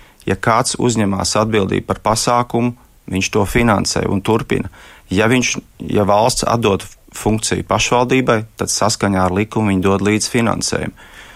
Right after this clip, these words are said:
Nu, tie ir tādi aksiomātiskie principi, ko pašvaldības sagaida. Nu, šobrīd mēs redzam, tiek noārdīts pamats, paļāvība.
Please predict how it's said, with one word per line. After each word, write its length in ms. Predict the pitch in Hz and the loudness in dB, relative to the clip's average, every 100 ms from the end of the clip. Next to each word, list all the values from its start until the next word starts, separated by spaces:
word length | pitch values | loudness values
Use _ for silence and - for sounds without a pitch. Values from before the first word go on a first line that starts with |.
| - | -12
Nu, 80 | - 113 | -8 0
tie 160 | 135 | 0
ir 60 | 113 | 2
tādi 240 | 104 98 117 | 0 2 2
aksiomātiskie 800 | - - 107 101 101 - 107 98 | 0 -2 0 0 -2 -2 -2 -2
principi, 460 | - 135 - - | 0 0 -2 -4
ko 100 | - 95 | -6 -2
pašvaldības 680 | 107 - 98 95 98 - - | -2 0 0 0 0 -2 0
sagaida. 580 | 120 107 - - - - - - - - - - | 0 2 0 0 -4 -10 -18 -20 -20 -20 -20 -10
Nu, 80 | - | -4
šobrīd 420 | - 120 127 117 | 2 2 4 2
mēs 160 | 104 - | 0 2
redzam, 260 | 117 107 101 | 0 0 0
tiek 220 | 98 - | -2 2
noārdīts 560 | 104 110 113 113 113 - | 4 4 2 2 0 -2
pamats, 580 | 123 113 - - - - _ _ _ | 0 0 -2 -4 -8 -10 _ _ _
paļāvība. 640 | 107 113 92 92 90 - | 0 2 2 0 -4 -8